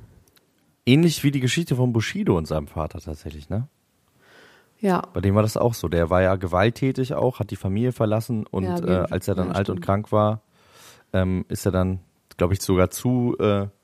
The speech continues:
Speaker 1: Bushidos Familie, äh, nach Berlin gezogen. Und die haben auch da zusammen gelebt noch die letzten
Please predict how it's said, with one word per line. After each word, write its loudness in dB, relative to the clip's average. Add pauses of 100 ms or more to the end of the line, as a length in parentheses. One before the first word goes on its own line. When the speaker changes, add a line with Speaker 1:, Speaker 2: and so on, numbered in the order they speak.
(160)
Speaker 1:
Bushidos -4
Familie, 0 (680)
äh, 2
nach 0
Berlin -4
gezogen. -6 (320)
Und -8
die -2
haben -2
auch -6
da -2
zusammen -6
gelebt -2
noch -6
die -10
letzten -6